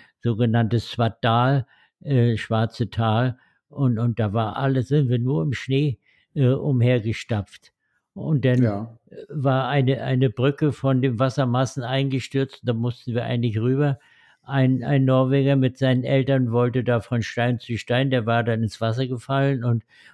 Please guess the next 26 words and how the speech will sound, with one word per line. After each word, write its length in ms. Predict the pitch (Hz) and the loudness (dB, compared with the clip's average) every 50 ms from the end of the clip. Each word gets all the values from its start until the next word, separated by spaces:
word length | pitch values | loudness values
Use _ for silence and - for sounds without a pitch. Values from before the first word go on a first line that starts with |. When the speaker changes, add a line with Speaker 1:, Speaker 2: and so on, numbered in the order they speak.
| _ _ | _ _
Speaker 1:
und 100 | - 117 | -4 -2
Speaker 2:
<laughs> 500 | 104 - - 120 113 - 135 131 117 107 | -2 0 0 0 2 2 2 0 2 2
Speaker 1:
trocknete 80 | 120 123 | 0 0
sich 240 | 107 120 120 - - | 0 0 -2 -2 -4
die 140 | - 120 110 | -6 -6 -4
Sachen. 440 | 95 120 120 120 110 127 139 131 - _ _ - - - _ - | 0 0 0 0 0 -2 -4 -4 -6 _ _ -20 -20 -20 _ -6
Und 160 | 143 135 123 | -2 0 2
da 100 | 123 113 | 2 2
hatten 300 | 127 139 123 135 131 120 | 2 0 -2 -4 -2 0
wir 160 | 135 135 123 | 0 2 2
doch 260 | 127 135 127 123 - - _ _ _ _ _ | 2 2 2 0 -2 -10 _ _ _ _ _
eine 340 | _ 139 139 131 127 120 110 | _ -2 0 2 2 2 2
Rentierherde 760 | 110 123 135 139 - - 151 143 127 131 143 143 139 135 143 | 2 2 2 0 -2 0 0 2 2 4 4 2 2 2 0
erst 380 | 127 139 135 135 123 - - | 0 0 0 -2 -2 -4 -8
bei 80 | - 113 | -8 -6
uns 320 | 117 139 147 147 143 - | -4 -2 -2 -2 -4 -6
gesehen 380 | - 160 147 135 151 156 156 147 | -6 -6 -4 -2 -2 0 0 0
und 120 | 143 123 | -2 -2
dann 180 | 113 127 123 110 | -2 -2 -2 -2
war 180 | 120 123 127 123 | -2 -2 0 0
sie 140 | 120 131 | 0 0
drüben, 520 | 117 - 110 120 139 151 160 165 165 160 147 | -2 -2 -2 0 0 0 0 0 -2 -2 -2
da 140 | 135 139 131 | 0 0 0
haben 120 | 127 127 | 0 0
wir 200 | 127 131 123 117 - _ - - _ _ _ _ | 0 -2 -2 -2 -6 _ -20 -20 _ _ _ _
gesucht 520 | - 123 117 85 127 156 185 185 - - | -2 -2 0 2 2 2 2 0 -4 -8